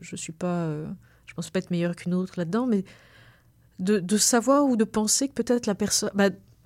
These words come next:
la personne a un vécu qui peut être, euh, qui peut être incroyable derrière, donc de, de, de moduler son accueil en fonction de ça.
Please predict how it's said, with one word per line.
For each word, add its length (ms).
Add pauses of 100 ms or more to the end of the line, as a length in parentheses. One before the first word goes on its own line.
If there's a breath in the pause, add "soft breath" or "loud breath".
(240)
la 120
personne 360
a 60
un 100
vécu 300
qui 120
peut 160
être, 260
euh, 500 (760 loud breath)
qui 100
peut 120
être 120
incroyable 460
derrière, 280
donc 160
de, 140
de, 220 (200)
de 100
moduler 400
son 180
accueil 380
en 60
fonction 340
de 60
ça. 260